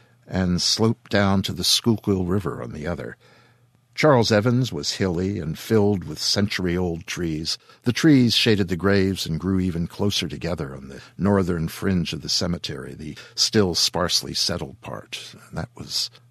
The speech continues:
virtual forest. In winter, there was wonderful sledding on one of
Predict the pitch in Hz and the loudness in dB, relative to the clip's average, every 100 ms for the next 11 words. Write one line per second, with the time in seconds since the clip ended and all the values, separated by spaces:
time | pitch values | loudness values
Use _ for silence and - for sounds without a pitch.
0 | _ - 90 87 - 78 76 82 - - | _ -6 -4 -4 -4 -6 -8 -8 -10 -8
1 | 95 - - - - - - _ _ _ | -8 -4 -4 -4 -6 -12 -20 _ _ _
2 | _ _ _ _ _ _ _ _ _ _ | _ _ _ _ _ _ _ _ _ _
3 | _ _ _ - 104 98 127 113 - - | _ _ _ -2 2 4 2 2 -4 -10
4 | - - _ - 110 101 92 82 123 147 | -14 -20 _ 0 2 2 0 0 2 4
5 | 143 131 - 95 - - 101 95 60 55 | 4 2 2 2 2 2 2 2 -2 -6
6 | 50 67 82 85 85 - 98 113 127 123 | -6 -2 0 2 2 -2 0 4 6 4
7 | 117 - 80 73 | 2 0 -4 -4